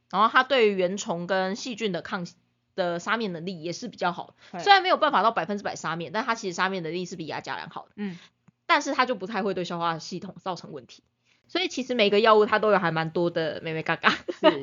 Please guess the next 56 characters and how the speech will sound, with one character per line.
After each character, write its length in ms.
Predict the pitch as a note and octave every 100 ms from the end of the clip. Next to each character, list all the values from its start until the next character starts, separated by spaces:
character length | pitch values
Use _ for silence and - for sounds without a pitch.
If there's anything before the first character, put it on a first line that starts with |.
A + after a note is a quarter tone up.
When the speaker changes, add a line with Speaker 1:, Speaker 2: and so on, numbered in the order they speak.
| D#4+
Speaker 1:
<laughs> 320 | - - - -
它 140 | D4
眉 100 | C#4
眉 120 | B3
角 100 | C4
角 140 | A#3 G3+
其 140 | G3+
实 120 | F3
超 240 | E3+ - B3
级 240 | - F3 -
无 120 | E3+
敌 220 | E3+ -
多， 180 | D3 -
Speaker 2:
嗯 20 |
哼。 60 | A3
Speaker 1:
我 80 | A#3+
觉 60 |
得 100 | B2+
这 100 | F#3+
不 120 | A3 F3+
是 180 | G#3+
一 80 | G#3+
般 220 | G#3+ G3+
的， 280 | G3 F#3 E3 - _ _ _ _ _ _ _ _ _ _ _ _ _
应 80 | -
该 120 | G#3+ B3+
说 100 | C#4
我 80 |
觉 100 | F#3
得 60 | F3
这 100 | G3+
不 120 | G3+
是 120 | F3
一 80 | G#3
般 200 | F#3+ F#3
非 120 | F#3+
兽 220 | F#3+ G3 F#3
医 80 |
出 220 | F#3 - F#3+
身 180 | G3+
人 100 | F3 E3
会 100 | F3
知 160 | -
道 100 | E3
这 140 | D#3+ A3
么 100 | D#3
多 180 | D3+
事 160 | D3 -
情， 200 | - E3
除 100 | G3
非 100 | A3
他 120 | G#3+
真 120 | G3+
的 140 | G3+ F3
已 40 |
经 220 | D#3+ F#3